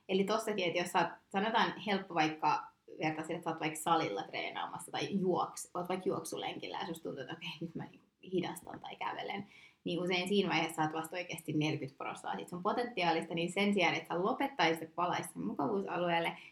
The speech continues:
niin sun kannattaisi koittaa pyrkiä päästä vaikka neljäänkymmeneenviiteen prosenttiin.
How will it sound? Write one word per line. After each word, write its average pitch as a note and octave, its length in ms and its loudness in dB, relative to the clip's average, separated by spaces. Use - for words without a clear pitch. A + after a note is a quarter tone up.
niin F3 120 0
sun E3 80 -2
kannattaisi D#3+ 480 2
koittaa E3 320 0
pyrkiä D#3+ 380 0
päästä D3+ 340 2
vaikka D3 200 -4
neljäänkymmeneenviiteen D#3 1120 0
prosenttiin. - 760 -8